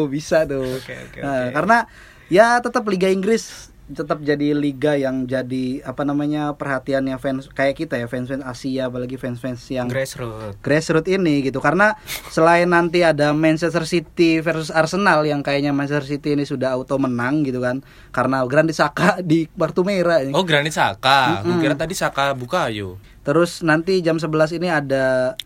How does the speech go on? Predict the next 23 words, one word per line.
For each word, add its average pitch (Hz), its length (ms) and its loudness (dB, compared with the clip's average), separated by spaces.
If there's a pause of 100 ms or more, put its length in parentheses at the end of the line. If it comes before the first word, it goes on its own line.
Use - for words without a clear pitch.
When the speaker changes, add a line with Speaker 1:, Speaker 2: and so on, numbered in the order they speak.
(160)
Speaker 3:
Liverpool. 120 500 -2 (120)
Speaker 1:
Liverpool 160 680 2
Speaker 2:
Liverpool. 123 240 -8
Speaker 1:
versus 139 320 0
Chelsea. 143 500 0
Speaker 3:
Chelsea. 107 640 -4 (100)
Speaker 2:
Oke, 120 480 -14
oke, 107 200 -18 (100)
oke, 101 240 -18
oke, 104 220 -20
oke. - 140 -16 (140)
Speaker 1:
Main 131 300 -6
di 127 180 -4
Anfield. 135 600 -4 (260)
Speaker 3:
Liverpool 160 460 -4
tuh 277 160 -4 (460)
gimana 135 420 -4
sih 160 80 -10
kabarnya? 196 380 -4
Serius 190 280 -10
deh. 120 140 -6 (920)
Kayak 135 200 -8
biasa 135 200 -4